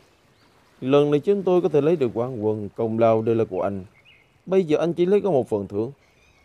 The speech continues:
thì hơn nữa giá trị còn rất bình thường, bảo chúng tôi phải làm sao đây? Đội trưởng Trác à, tâm ý của anh, các anh em đều hiểu, nhưng Gina đấy, nghe chúng tôi khuyên một lần có được không?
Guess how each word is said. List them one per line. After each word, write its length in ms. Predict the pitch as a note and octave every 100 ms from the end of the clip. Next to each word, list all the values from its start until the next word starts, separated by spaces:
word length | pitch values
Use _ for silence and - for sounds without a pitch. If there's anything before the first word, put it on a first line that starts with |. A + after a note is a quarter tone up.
| -
thì 180 | D#3+
hơn 240 | E3+ G3 F3
nữa 200 | C#3+ F3
giá 120 | D#3+ C#3
trị 240 | C3 C3 C3
còn 180 | A#2+
rất 160 | A2 G#2
bình 200 | A#2 G2
thường, 260 | G2+ F#2+ F2 _ _ _
bảo 120 | B2
chúng 180 | C3 F3
tôi 160 | C3+ A2+
phải 120 | C3+
làm 180 | A2 E2+
sao 240 | A#2+ A#2+
đây? 220 | B2 B2 G#2 _ _ _ _ _ _ _ _ _
Đội 100 | A#2+
trưởng 200 | A2+ A#2
Trác 200 | A#2 C#3+
à, 120 | C#3 - - _ _ _ _ _ -
tâm 180 | C3 C3
ý 200 | F3 G#3
của 140 | B2+
anh, 140 | G2+ G2 _ _ -
các 80 | D#3+
anh 80 |
em 180 | B2+ A2+
đều 120 | G2
hiểu, 260 | F#2+ F#2+ B2+ - _ _ _
nhưng 200 | B2 B2 A#2
Gina 280 | A#2+ A#2
đấy, 400 | A2+ A#2 B2+ F3+ F#3+ _ _ _ _ _
nghe 180 | G#3+ G3
chúng 180 | F3+ G#3
tôi 140 | D3+
khuyên 240 | C3+ F#3+ E3
một 160 | A#2
lần 200 | A#2+ A#2
có 80 | G#2
được 180 | D3+ A2
không? 260 | B2 A#2+